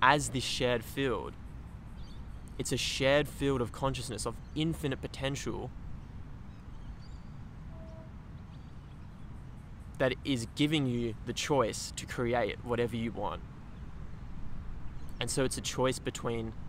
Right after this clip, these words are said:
fear, blame, pointing fingers, "They're right,"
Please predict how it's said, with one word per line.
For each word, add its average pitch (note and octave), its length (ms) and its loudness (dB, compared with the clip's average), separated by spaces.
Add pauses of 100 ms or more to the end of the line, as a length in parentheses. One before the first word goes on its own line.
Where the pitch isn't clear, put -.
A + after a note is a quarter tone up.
(140)
fear, C#3 500 6 (720)
blame, A#2+ 540 4 (920)
pointing C3+ 320 8
fingers, A#2+ 600 6
"They're B2+ 260 10
right," A#2 480 8